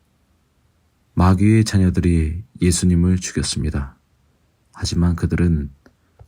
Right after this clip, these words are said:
호산나라고 외쳤던 사람들입니다. 그렇다면 왜 이들은 예수님을 왜 못 알아보았을까요? 요한복음 팔 장 사십칠 절.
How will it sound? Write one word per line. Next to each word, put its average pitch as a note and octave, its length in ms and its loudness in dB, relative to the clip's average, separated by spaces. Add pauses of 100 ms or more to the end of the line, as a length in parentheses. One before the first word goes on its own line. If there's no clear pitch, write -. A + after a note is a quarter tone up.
(100)
호산나라고 E2+ 720 0
외쳤던 E2+ 540 -2
사람들입니다. D#2 800 -4 (2000)
그렇다면 A2 500 2
왜 F#2 300 4
이들은 E2 600 0 (600)
예수님을 F2 600 2
왜 F2 180 0
못 E2 240 -2
알아보았을까요? D2+ 960 -4 (1400)
요한복음 F#2 480 2
팔 G#2 160 -2
장 A2 520 -4 (160)
사십칠 - 680 -10
절. D2 340 -6